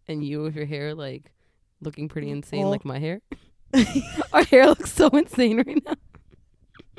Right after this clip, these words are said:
Speaker 2: That's 'cause I had it in a big bun, right? When I went to go take a shower. And you
Speaker 1: Mm.
Speaker 2: know when your hair gets, like, frizzy and
Speaker 1: Yeah.
Speaker 2: nasty?
Speaker 1: Yeah, same.
Speaker 2: That's, like, what it is on
Speaker 1: My
Speaker 2: my
Speaker 1: hair's
Speaker 2: head right now.
Speaker 1: greasy. So here I am.
Speaker 2: It's fun. Yeah.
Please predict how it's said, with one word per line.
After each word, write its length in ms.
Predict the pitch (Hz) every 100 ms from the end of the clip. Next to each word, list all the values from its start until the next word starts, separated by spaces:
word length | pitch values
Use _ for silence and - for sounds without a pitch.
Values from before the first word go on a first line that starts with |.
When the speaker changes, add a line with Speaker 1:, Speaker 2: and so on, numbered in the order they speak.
| 698 - - -
Speaker 2:
That's 180 | 392 339
'cause 120 | - 466
I 140 | 440
had 100 | 349
it 80 | 370
in 60 | 359
a 100 | 320
big 340 | 233 240 233
bun, 260 | 208 208 208
right? 240 | 185 214 262
When 100 | 220
I 60 |
went 180 | 214 226
to 80 | 254
go 100 | 226
take 200 | - 208
a 60 | 220
shower. 240 | 196 214
And 160 | 247 220
you 40 |
Speaker 1:
Mm. 20 | 220
Speaker 2:
know 160 | 285
when 140 | 277 269
your 120 | 254
hair 140 | 208
gets, 180 | 202 220
like, 120 | 233
frizzy 380 | - 185 180 208
and 120 | 196
Speaker 1:
Yeah. 60 | 180 139 135
Speaker 2:
nasty? 320 | 185 285 359 _ _
Speaker 1:
Yeah, 260 | 156 147 -
same. 140 | - 233 226
Speaker 2:
That's, 120 | 165
like, 160 | 254
what 280 | 220 202 208
it 140 | 196 185
is 140 | 185
on 100 | 180
Speaker 1:
My 60 | 160
Speaker 2:
my 40 |
Speaker 1:
hair's 120 | 196 180
Speaker 2:
head 100 | 180
right 160 | 165
now. 80 | 165
Speaker 1:
greasy. 200 | 139 143 _ _ _ _ _ _ _ _ _ -
So 320 | 156 151 151 147
here 160 | 151 151
I 40 |
am. 260 | 160 165 151 _
Speaker 2:
It's 220 | 208 226 -
fun. 400 | 190 - 220 240 _ -
Yeah. 360 | 220 208 185